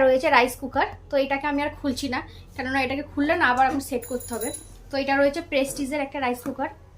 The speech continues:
তো এটা দিয়েছে হচ্ছে তোমাদের দাদা ভাইয়েরই বন্ধু, মানে আমরা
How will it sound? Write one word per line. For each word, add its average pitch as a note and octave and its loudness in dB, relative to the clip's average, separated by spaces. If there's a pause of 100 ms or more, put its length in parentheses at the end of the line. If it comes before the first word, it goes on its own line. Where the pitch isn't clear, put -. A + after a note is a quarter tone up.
(380)
তো B3 4 (260)
এটা C4 0 (100)
দিয়েছে C#4+ -2
হচ্ছে E4+ -4
তোমাদের B3 0 (100)
দাদা G#3+ 2
ভাইয়েরই C4+ -2 (220)
বন্ধু, G#3+ 0 (100)
মানে G#3+ -2 (1120)
আমরা C4 6